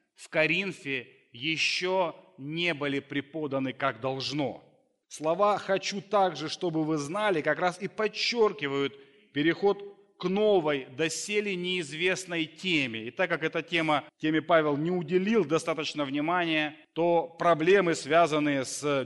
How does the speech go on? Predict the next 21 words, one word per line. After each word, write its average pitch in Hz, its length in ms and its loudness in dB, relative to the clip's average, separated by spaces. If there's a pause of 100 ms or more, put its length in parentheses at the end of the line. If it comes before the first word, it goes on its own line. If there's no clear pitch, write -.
дерзким, 175 420 0
своевольным 156 720 0 (420)
поведением 151 540 0
женщин, 165 420 0 (120)
расцвели 175 580 0
очень 190 380 -2
сильно 190 720 0
в - 60 -6
коринфской 156 540 0
общине 196 480 0
и 165 320 0
буквально 170 500 2
достигли 180 560 0
угрожающих 175 1040 2 (340)
для 151 200 0
нее 160 640 2
масштабов. 127 600 -2 (760)
Апостол 202 440 0
начинает 156 500 2
преподавание 151 640 0
темы 143 460 0